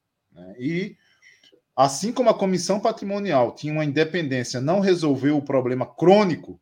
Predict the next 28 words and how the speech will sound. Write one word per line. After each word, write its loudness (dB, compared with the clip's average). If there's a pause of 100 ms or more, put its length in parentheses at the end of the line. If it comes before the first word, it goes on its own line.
do -12
Santa -6
Cruz -6
Futebol -8
Clube 0
e -8
do -18
seu -8
patrimônio, -4 (560)
né? -6
Como -12
o -20
Francisco -10
já 0
citou, -6
por -4
exemplo, -2 (640)
o, 2
o, -8
o -4
C -2
T, 0 (460)
que -2 (200)
tanto -4
se -10
fala, 2 (180)
<clears throat> 0
desculpa, -6